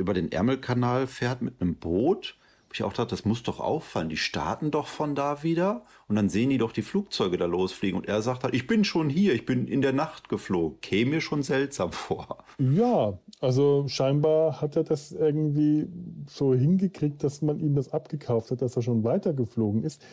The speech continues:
Speaker 2: Dann wäre der, wenn sein Plan geklappt hätte, wäre der ja auch direkt, ähm, als er angekommen ist, ähm,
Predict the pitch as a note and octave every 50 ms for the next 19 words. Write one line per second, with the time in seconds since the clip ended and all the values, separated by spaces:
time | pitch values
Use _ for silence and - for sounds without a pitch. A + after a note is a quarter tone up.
0 | - - - - _ - C3+ C#3+ C#3+ C#3 A#2+ A2+ A#2 A2+ A#2 D3+ D#3 C#3+ - D3
1 | D3 D3 D#3 D#3+ D#3 - - - - - _ _ - C#3 C#3+ C#3 C#3 D3+ C3+ B2+
2 | A#2 - B2 A#2+ A#2+ B2 A#2+ G#2+ G2+ - - - F3+ A3+ - - - E3+ D3 -
3 | B2 A2 G2+ G#2+ A2+ B2 C#3 D#3 D3 D#3 D3+ D3+ C#3+ C#3 C3+ C#3 C#3 C#3 - -
4 | C3+ A#2+ G#2+ B2+ D3+ D3 - _ - - - - - D3+ C#3+ C#3+ C#3+ D3 C#3+ C#3+
5 | D3 D3 D3 D#3 E3+ - _ _ _ _ _ _ - - - - F3+ - B2+ F3
6 | F#3 F#3+ F#3+ F#3+ - - C3+ A#2+ A#2 A#2+ B2 - D3+ D#3+ - - - - _ -
7 | - - - - - - - - - - _ _ - - C#3+ C#3+ D3 D3 D3+ D3+